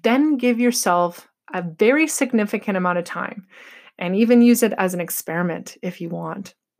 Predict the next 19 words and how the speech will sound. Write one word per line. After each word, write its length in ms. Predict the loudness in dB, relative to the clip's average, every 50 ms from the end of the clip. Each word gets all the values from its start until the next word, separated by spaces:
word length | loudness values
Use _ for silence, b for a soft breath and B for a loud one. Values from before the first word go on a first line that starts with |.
| _ _ _ _ _ -6
and 180 | -4 -4 -2 -2
say, 220 | 0 0 0 0
"Okay, 320 | -2 -2 -4 -4 -4 -4
I'm 240 | -4 -2 -2 0 0
gonna 100 | 0 0
hustle 420 | 0 -2 -2 -2 -2 -2 -2 -2 -2
really 280 | -2 -2 0 0 0
hard 520 | -2 0 0 0 0 0 0 -2 -4 -6 -10 B B B B B B B B B B B B B
for 100 | -4 -2
the 200 | 0 -2 -2 -4 _ _ _ _ _ _ _ _ _ _ _ 2
first 300 | 2 4 4 2 0 -2
half 240 | -2 -2 -2 -2 -4
of 80 | -6
my 160 | -4 -6 -6
day. 320 | -6 -6 -8 -8 -10 -12 -12 _ _ _ _ _ _ _ _ _ _ _ _ _ _ _ _ _ _ _ _ _ _ _ _ _ _ _ _ _ _ _ _ _ -6
And 320 | -4 -4 -4 -4 -4 0
once 280 | 0 0 0 2 0 -2
it 100 | -2 -2
hits, 680 | -2 -4 -2 -2 -2 -4 -6 -6 -6 -6 -8 -10